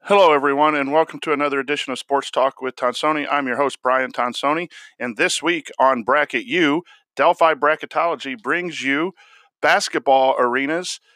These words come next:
that are must-see arenas in a bracket format.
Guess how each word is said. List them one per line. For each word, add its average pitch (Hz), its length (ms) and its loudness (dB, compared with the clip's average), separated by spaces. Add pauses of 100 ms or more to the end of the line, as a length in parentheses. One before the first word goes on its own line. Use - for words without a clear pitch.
(300)
that 139 160 0
are 135 140 4
must-see 147 1120 -2
arenas 143 680 -2 (280)
in 135 120 -2
a 151 60 0
bracket 127 520 0
format. 151 680 -2